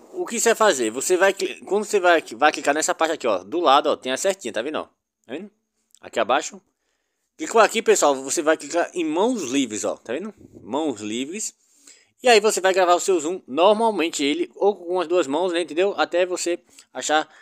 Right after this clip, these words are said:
né, a melhor forma aqui, entendeu? Então você deixa aqui mãos livres. Essa é a primeira dica.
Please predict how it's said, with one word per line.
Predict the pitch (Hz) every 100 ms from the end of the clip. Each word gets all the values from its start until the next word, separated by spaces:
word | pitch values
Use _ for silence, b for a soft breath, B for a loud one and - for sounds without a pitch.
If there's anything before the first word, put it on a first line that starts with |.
| b b
né, | 156 196 -
a | 143
melhor | 156 156
forma | 147 147
aqui, | 151 110
entendeu? | 87 110 131 190 120
Então | 101 127
você | 135
deixa | 135 131
aqui | 147
mãos | 135 185 180
livres. | 127 92 - -
Essa | 123 139
é |
a | 127
primeira | 131 160 208
dica. | 135 120 - -